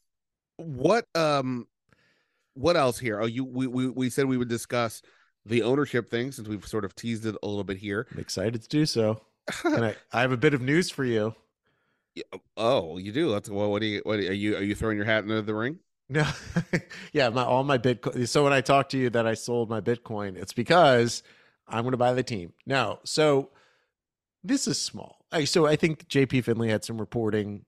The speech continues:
Speaker 2: uh, J P Finley of N B C Sports Washington. Of course, everyone knows J P, um, around that, like, Josh Harris is potentially viewed as the front runner.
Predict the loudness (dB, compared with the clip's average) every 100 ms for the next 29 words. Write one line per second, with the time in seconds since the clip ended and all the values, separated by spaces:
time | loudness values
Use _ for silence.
0 | _ -6 -2 0 0 -2 -2 0 0 0
1 | -2 -4 -4 -6 -8 -8 -10 -8 -4 -4
2 | -4 -4 -2 -2 -2 -8 _ _ -10 -8
3 | -6 -4 -4 -4 -4 -6 0 2 4 2
4 | 0 -10 -20 _ _ _ -4 0 0 -2
5 | -6 -14 -6 0 2 2 2 2 0 -2
6 | -4 0 0 0 4 4 2 -2 -4 -6
7 | -10 _ _ _ _ -2 0 2 0 2
8 | 2 0 -2 -2 0 2 2 0 0 -2